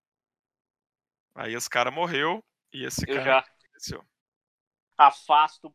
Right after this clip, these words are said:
Speaker 2: pouco. Dou dois passos pra trás, boto a mão nos dois.
Speaker 1: Você viu que ele,
Speaker 2: Sentinelas.
Speaker 1: você viu que ele usa um,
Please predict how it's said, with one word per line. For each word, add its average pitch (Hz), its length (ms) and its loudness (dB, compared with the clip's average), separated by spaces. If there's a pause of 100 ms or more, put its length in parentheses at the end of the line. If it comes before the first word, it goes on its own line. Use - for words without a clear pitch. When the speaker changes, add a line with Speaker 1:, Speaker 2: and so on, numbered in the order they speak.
Speaker 2:
pouco. 156 340 -14 (1080)
Dou 143 160 -4
dois 160 320 -6
passos 160 300 6
pra 165 180 6
trás, 170 500 6 (320)
boto 165 300 4
a 160 60 2
mão 165 180 -4
nos 165 200 -10
dois. - 540 -6 (960)
Speaker 1:
Você - 120 -8
viu 175 80 -6
que - 120 -10
ele, - 120 -2
Speaker 2:
Sentinelas. 156 300 4 (300)
Speaker 1:
você - 180 -6
viu 143 120 -8
que 165 100 -2
ele 156 120 4
usa 160 180 0
um, 170 280 -8